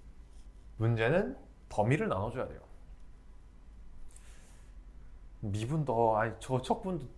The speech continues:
지랄이네, 그냥. X제곱 사인 X 디엑스를 먼저 해볼게요.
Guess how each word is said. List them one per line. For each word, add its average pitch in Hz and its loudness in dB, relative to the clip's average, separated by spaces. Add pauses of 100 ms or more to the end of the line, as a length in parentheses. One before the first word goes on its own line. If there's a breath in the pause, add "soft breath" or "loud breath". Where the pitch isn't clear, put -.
지랄이네, 131 4
그냥. 95 -6 (840 loud breath)
X제곱 123 0 (1120)
사인 170 0 (200)
X 101 -4 (1900)
디엑스를 - 8
먼저 147 6
해볼게요. 139 2